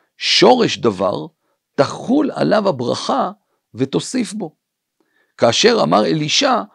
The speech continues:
"הגידי לי מה יש לך בבית." אלישע רוצה לתת שפע לאישה השונמית, לא-, לאישה. אז הוא צריך משהו, הוא צריך אסוך שמן. מהסוך שמן הזה יכול לצאת מפעל שלם.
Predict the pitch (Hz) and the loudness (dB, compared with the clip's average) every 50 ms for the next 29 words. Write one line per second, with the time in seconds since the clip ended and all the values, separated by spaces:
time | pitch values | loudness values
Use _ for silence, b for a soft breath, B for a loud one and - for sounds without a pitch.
0 | b b b - 127 131 127 131 220 277 254 180 180 185 185 202 254 285 285 214 | b b b -4 -2 -2 0 2 2 2 2 2 0 -2 0 0 2 2 2 2
1 | 208 220 233 208 202 - 196 185 185 180 160 165 180 170 147 135 - 127 - - | 2 0 0 -2 -4 -4 -6 -6 -6 -4 -2 -4 -4 -4 -6 -10 -12 -6 -4 -2
2 | 220 208 170 - - 196 190 165 - 180 - - - 180 170 - - 160 143 123 | -2 -2 -4 -4 -4 -4 -4 -4 -4 -6 -6 -6 -6 -6 -6 -6 -8 -10 -10 -10
3 | 113 - - 139 143 131 b b b b b b - - - 139 123 120 117 117 | -10 -8 -6 -4 -4 -4 b b b b b b -14 -6 -4 -2 -2 -2 -2 -4
4 | 92 - _ _ - - - _ - 120 110 123 123 120 120 - - 139 - - | -6 -8 _ _ -20 -20 -12 _ -4 -4 0 0 0 0 0 0 -2 -4 -4 -4
5 | b b b b b - 110 139 143 - 226 220 220 240 262 247 240 240 - - | b b b b b -12 -12 -6 -2 -2 -2 -2 -2 -2 0 2 2 2 0 -2
6 | - - - _ _ _ - - - - - - - - - - 233 269 202 - | -8 -14 -16 _ _ _ -16 -6 -4 -4 -4 -4 -4 -6 -4 -2 -2 -2 -2 -2
7 | - - 240 220 220 156 123 - - _ _ _ _ _ _ - 107 120 104 104 | -2 0 0 0 -2 -4 -6 -12 -18 _ _ _ _ _ _ -6 -4 -4 -4 -4
8 | - - - 123 - - - 208 247 233 233 208 180 139 143 220 254 202 - - | -4 -4 -4 -4 -4 -2 -2 -2 0 0 -2 -4 -4 -4 -4 -4 -6 -6 -6 -6
9 | 180 185 - - 196 170 170 147 - - 160 170 151 135 143 127 127 113 - | -6 -6 -4 -2 -4 -4 -4 -8 -8 -6 -4 -4 -4 -4 -4 -4 -4 -6 -8